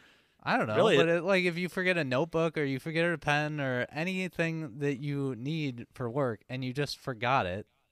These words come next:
Speaker 1: it's, it's just such an inconvenience.
Speaker 2: I mean, I guess if you have to go home for something 'cause it's that necessary. I mean,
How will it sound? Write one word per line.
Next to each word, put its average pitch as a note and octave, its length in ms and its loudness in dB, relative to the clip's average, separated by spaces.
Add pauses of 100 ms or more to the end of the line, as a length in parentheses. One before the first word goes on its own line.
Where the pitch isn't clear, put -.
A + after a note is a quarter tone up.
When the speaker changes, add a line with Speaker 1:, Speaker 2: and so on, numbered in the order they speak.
(160)
Speaker 1:
it's, C3 200 -8
it's - 300 -8
just C#3+ 180 -4
such C#3 260 -4
an A#2+ 80 -12
inconvenience. A2+ 760 -14 (160)
Speaker 2:
I E3 140 0
mean, C#3 180 2
I A#2+ 120 -2
guess C#3 520 4 (100)
if C3 140 2
you C#3+ 60 8
have D#3 120 8
to C#3 80 0
go A#2+ 160 4
home B2 220 2
for B2 100 -2
something A2+ 300 -2
'cause A2+ 160 -2
it's A2 140 -6
that A#2 320 2
necessary. G#2+ 800 -4
I B2 100 2
mean, B2+ 200 0